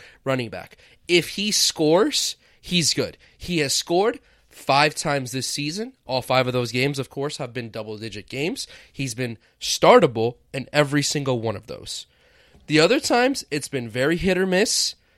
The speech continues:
but he's been decent. Out of your starting, out of your R B two or a flex position, you can't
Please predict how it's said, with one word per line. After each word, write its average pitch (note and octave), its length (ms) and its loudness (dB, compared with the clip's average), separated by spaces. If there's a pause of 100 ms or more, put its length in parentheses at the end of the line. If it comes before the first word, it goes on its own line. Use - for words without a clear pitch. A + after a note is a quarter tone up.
(500)
but A#3+ 280 4 (460)
he's C#4+ 520 2
been F3 400 2
decent. D3+ 540 -2 (460)
Out E3+ 160 6
of D#3+ 120 4
your E3 120 2
starting, G3+ 640 -2 (720)
out E3+ 100 4
of E3 100 0
your E3 400 2 (600)
R G#3 180 4
B A3 180 -4
two C#3+ 320 -2
or B2 200 -4
a A#2 60 -4
flex - 320 -4
position, A#2 600 -6 (460)
you D3 140 -6
can't G3+ 400 -2